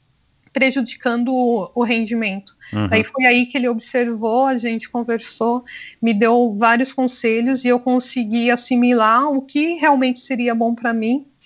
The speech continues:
Speaker 1: e que realmente não estava sendo nada bom e nada produtivo eu ter que levar as, os meus problemas pra dentro da pista e, e me perder, né, em termos de evolução naquele momento.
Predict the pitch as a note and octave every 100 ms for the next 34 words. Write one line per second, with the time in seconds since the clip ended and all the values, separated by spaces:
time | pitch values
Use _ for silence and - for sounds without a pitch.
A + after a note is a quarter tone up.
0 | - - _ - A#3+ A#3 - A#3+ A#3+ A#3+
1 | A#3 B3+ C4+ C4+ C4 C4+ B3+ B3+ - B3+
2 | C4 - B3+ C#4+ C#4+ G#3+ G#3+ A#3 C#4 D#4
3 | D4 G#3 A3 A#3 C#4 E4 _ - - -
4 | A#3 A#3+ B3+ D4 D4 A#3 A#3 - B3 C4+
5 | C4+ C#4 C4+ B3 B3 A#3+ A#3 B3+ B3 A#3+
6 | A3+ A3+ A3+ G#3+ - A3 - - A#3 A3+
7 | A#3+ - B3+ G#3 G#3+ A3 A3+ - A3+ G#3+
8 | A3 A3 A3+ A3+ A3 A3+ - - C4 B3
9 | B3 A#3+ A#3+ _ - _ - A#3+ A#3+ B3
10 | C4+ B3 G#3 G3 A#3 C4+ D#4 - _ _
11 | _ A3+ A3+ A#3+ C4 C4 - - A#3 A3+
12 | A3+ A3 A3+ A#3 A3+ A#3 A#3 A3+ - A#3
13 | A#3 A3+ G#3 - A3 G#3+ A3+ A3 A3+ B3+
14 | G#3 G3+ -